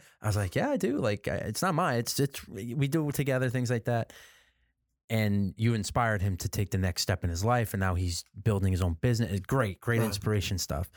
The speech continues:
Speaker 1: He said something that kind of, like, resonated a little bit with me, where it's just like, "How is it so positive all the time?"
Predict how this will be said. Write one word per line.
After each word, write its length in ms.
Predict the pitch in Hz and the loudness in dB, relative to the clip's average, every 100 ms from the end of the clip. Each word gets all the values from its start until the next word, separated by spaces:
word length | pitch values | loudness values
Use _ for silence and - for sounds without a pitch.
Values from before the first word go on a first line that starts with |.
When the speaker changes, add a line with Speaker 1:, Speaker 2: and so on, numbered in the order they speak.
| - - - | -20 -20 -6
Speaker 1:
He 80 | 101 | -2
said 180 | - 123 | 2 2
something 220 | 131 107 | 2 2
that 100 | 98 | 0
kind 180 | - 104 | 2 0
of, 120 | 85 | 2
like, 160 | 90 87 | 0 2
resonated 500 | 95 120 110 90 85 | 2 2 2 2 2
a 60 | |
little 160 | 85 85 | 0 0
bit 120 | 87 | 0
with 160 | 85 - | 0 0
me, 120 | 90 | 0
where 140 | 87 | 2
it's 100 | 90 | -2
just 160 | - - | -4 -6
like, 100 | - | -4
"How 300 | - 123 170 | -4 -4 -6
is 80 | - | -10
it 60 | 101 | -6
so 240 | - 110 | -2 -2
positive 520 | 110 104 101 95 95 | -2 0 0 0 0
all 140 | 90 90 | -2 -2
the 80 | 87 | -6
time?" 340 | 95 95 98 | -8 -10 -14